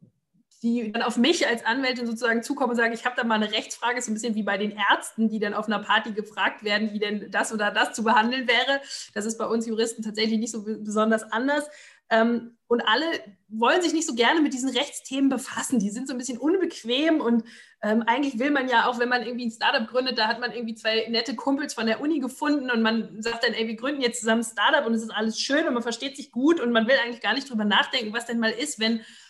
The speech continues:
einer von denen nicht mehr so der beste Kumpel ist, weil der irgendwie im Beruflichen dann doch andere Dinge tut, als, ähm, als man das vielleicht vorhergesehen hatte oder dann, ähm,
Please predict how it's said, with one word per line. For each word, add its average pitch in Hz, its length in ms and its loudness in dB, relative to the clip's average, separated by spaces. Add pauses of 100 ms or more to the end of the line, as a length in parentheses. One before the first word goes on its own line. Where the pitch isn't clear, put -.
(220)
einer 240 240 2
von 233 220 0
denen 233 440 0
nicht 247 280 0
mehr 269 140 2
so 247 100 4
der 240 180 6
beste 226 460 -2
Kumpel 254 320 -4
ist, 226 160 0
weil 220 120 2
der 226 140 2
irgendwie 233 280 -4
im 233 320 -2
Beruflichen 247 520 -4
dann 214 140 0
doch - 160 -2
andere 233 340 0
Dinge 233 280 0
tut, 254 260 -6
als, 220 360 -4
ähm, 214 340 0
als 214 160 -4
man 214 240 -2
das 208 180 -8
vielleicht 208 340 -2
vorhergesehen 226 760 0
hatte 220 240 0
oder 208 180 2
dann, 214 220 0 (460)
ähm, 214 480 0